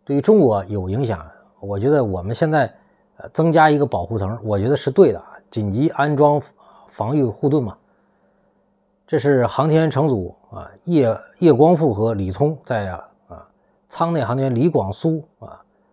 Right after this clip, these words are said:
空间站接臂啊，地面，地面人配合下完成的这个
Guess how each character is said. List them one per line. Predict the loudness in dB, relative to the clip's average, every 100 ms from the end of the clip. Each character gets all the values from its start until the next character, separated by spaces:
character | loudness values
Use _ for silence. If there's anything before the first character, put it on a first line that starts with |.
| _
空 | -4 -2
间 | 0
站 | 0
接 | 4 4
臂 | 4 -2 -6 _
啊， | -18 -18 -8
地 | -2
面， | -2 -2 -6 -6
地 | -4
面 | -2
人 | -4
配 | -4 -2
合 | -2
下 | -4 -8 _
完 | -8 -6
成 | -6 -6
的 | -8
这 | -12
个 | -16